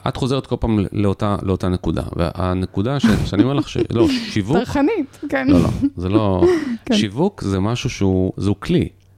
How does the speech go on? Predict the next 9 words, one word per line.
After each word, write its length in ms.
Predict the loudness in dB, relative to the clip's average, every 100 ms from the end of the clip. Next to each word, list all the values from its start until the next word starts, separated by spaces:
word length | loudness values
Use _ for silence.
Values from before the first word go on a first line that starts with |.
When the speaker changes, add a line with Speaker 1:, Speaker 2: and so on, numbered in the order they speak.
| _ -2
Speaker 2:
כן. 180 | 0 0 -2
Speaker 1:
עכשיו, 260 | -4 -4 -2
אם 180 | -2 0
אני, 400 | 2 2 0 -2
כאילו, 380 | -4 0 2 2 2
יש 340 | 2 0 -2
לי 60 | -4
סכין 280 | -2 -2
במטבח 600 | 0 0 0 -2 -6 -10